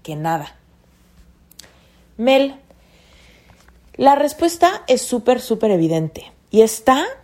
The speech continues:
en tus mismas palabras. La razón por la que cambias de opinión es porque estás basándote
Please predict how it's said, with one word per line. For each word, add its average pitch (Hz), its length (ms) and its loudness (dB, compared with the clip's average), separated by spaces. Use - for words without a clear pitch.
en 208 200 0
tus 240 320 -4
mismas 254 460 0
palabras. - 760 -4
La 208 200 4
razón 277 680 0
por 202 160 0
la 185 140 2
que 180 220 -4
cambias 240 480 0
de 220 80 4
opinión 175 640 -2
es 233 240 0
porque 226 680 0
estás 196 480 -4
basándote 202 840 -4